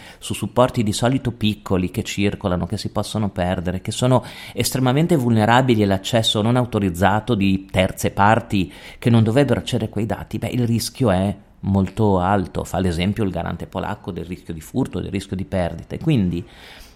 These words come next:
bisognerebbe fare una definizione, bisognerebbe portare una definizione accurata e una policy interna anche sul, sul, come posso dirvi, sui dati in transito, sul trasferimento dei dati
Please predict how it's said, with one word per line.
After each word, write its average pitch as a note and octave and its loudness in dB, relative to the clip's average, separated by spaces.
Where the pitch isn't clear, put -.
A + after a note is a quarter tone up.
bisognerebbe C3+ 4
fare G2 0
una F#2 4
definizione, G#2 0
bisognerebbe A2+ 0
portare G2+ 0
una F#2+ 0
definizione G2+ -4
accurata F#2 0
e F2 0
una F2+ 0
policy A#2+ -2
interna E2 -2
anche C#3 0
sul, A2+ -4
sul, A2 -4
come B2 -2
posso B2 -6
dirvi, F#2 0
sui - 0
dati G#2+ 0
in A#2+ 0
transito, F2 -2
sul A2 -2
trasferimento A#2+ 0
dei G#2+ 0
dati F#2 -4